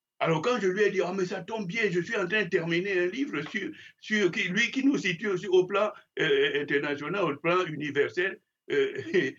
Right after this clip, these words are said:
le transhumanisme. » Il me dit, « Ah, mais moi, j'en ai pas encore entendu parler, il faut venir, il faut venir nous faire une conférence là-dessus. » Bon, c'est pour vous dire qu'effectivement, dans, même dans le milieu universitaire, ces pré-, ces préoccupations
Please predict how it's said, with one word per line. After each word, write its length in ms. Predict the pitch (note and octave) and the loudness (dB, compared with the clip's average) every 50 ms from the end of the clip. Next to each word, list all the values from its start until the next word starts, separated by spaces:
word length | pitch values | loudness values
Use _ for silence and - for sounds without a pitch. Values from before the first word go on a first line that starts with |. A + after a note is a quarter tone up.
| _ _ | _ _
le 160 | - D#3 D#3 C3+ | -6 -6 -4 -2
transhumanisme. » 800 | E3 E3 F#3 F#3 D#3 D3 C3+ C3+ C3 C3 C3+ C#3+ C3 A#2 A2 - _ _ _ - | 0 2 2 2 0 -2 -4 -4 -4 -4 -2 -4 -4 -4 -6 -14 _ _ _ -6
Il 80 | B3 A#3 | -6 -6
me 40 | |
dit, « 80 | A3 B3 - | -6 -6 -6
Ah, 380 | A3 A#3 B3 C4 D4 E4 D4+ - _ _ _ | -4 0 2 2 2 2 0 -4 _ _ _
mais 220 | - F#3 G#3 G3+ G3 | 0 4 4 4 4
moi, 180 | F#3 G3+ A3+ | 4 2 -2
j'en 200 | G#3 A3 G#3 G3+ | -2 -2 -2 -2
ai 120 | G#3+ A#3+ - | -2 -4 -4
pas 160 | A#3 A3+ F#3+ | -2 -2 -2
encore 200 | F#3 F#3+ G3 G3 | -2 0 0 0
entendu 360 | G3 E3 F3 E3 E3+ F#3 F#3 | 2 2 2 0 0 -2 -2
parler, 240 | E3 D#3+ D#3+ F3 G#3 | -2 -2 -2 -2 -2
il 60 | A3 | 0
faut 140 | G#3 G#3 G3+ | 0 0 2
venir, 420 | E3+ E3 E3 G3+ C#4+ - C#3 - - _ _ _ _ | 2 2 0 0 -2 -2 -4 -4 -6 _ _ _ _
il 100 | G3+ G3+ | -6 -2
faut 140 | F3 G#3 G3+ | 0 2 2
venir 260 | G3 - D#3+ F#3 F#3+ | 2 2 2 2 2
nous 120 | F#3 F3+ E3+ | 0 0 2
faire 180 | G3 G#3 G3+ | 2 2 2
une 60 | G3 | 2
conférence 400 | E3+ D#3+ D#3 C3 C#3+ D3 D#3+ E3+ | 0 -2 -2 -2 -2 -2 -2 0
là-dessus. » 520 | E3 D#3+ D#3+ D#3 C#3+ C#3 C#3 - C#3+ C3+ - _ _ _ _ _ _ _ _ _ _ _ - | 0 0 -2 -2 -2 -4 -4 -6 -10 -10 -12 _ _ _ _ _ _ _ _ _ _ _ -4
Bon, 200 | F3+ F#3 G3+ G#3+ - | 0 2 2 2 0
c'est 160 | - A3 G#3 - | 0 0 0 0
pour 180 | - D#4+ D#4 | 0 -4 -4
vous 140 | C#4+ C4+ B3+ | -4 -4 -4
dire 200 | A3+ C#4 D#4 D#4 - | -2 -2 -2 0 0
qu'effectivement, 600 | A3+ G3 F#3 G3+ G#3 G3+ - G#3+ G3+ A#3 D4 C#4+ | 0 0 0 0 -2 -2 -2 -6 -10 -8 -6 -6
dans, 180 | A3 B3 B3 B3+ | -4 -4 -4 -2
même 220 | B3+ C#4+ C#4 C4 G#3 | -2 0 0 0 0
dans 160 | G#3+ G#3+ A3 | 0 0 2
le 140 | G#3 F3+ D3+ | 4 2 2
milieu 440 | E3 G3+ A#3+ A#3+ B3 C4+ - - - - | 2 0 -2 0 0 0 0 -2 -2 -2
universitaire, 840 | D4 C#4+ A#3+ E3+ C#3 C3+ C3 A2+ A2 A#2+ A2+ A2 A#2+ B2+ C#3+ - A#2 A2 _ _ _ _ _ _ _ _ _ _ - | 0 2 2 2 2 2 0 0 -2 -8 -12 -8 -6 -6 -6 -6 -8 -12 _ _ _ _ _ _ _ _ _ _ -4
ces 220 | B3+ B3 B3+ B3+ _ _ - | -2 -2 -2 -4 _ _ -8
pré-, 240 | - E3+ E3+ F3 E3 - | -4 -2 -2 -2 -4 -8
ces 160 | - A#3+ A#3+ - _ _ _ _ | -10 -10 -10 -12 _ _ _ _
préoccupations 840 | - D#3+ D#3+ D3 - - - C3+ B2 A#2+ A#2 - - D#3 F#3 G3+ G#3 | -2 -2 -2 -2 -2 -6 -10 -10 -8 -8 -8 -8 -6 -6 -8 -8 -8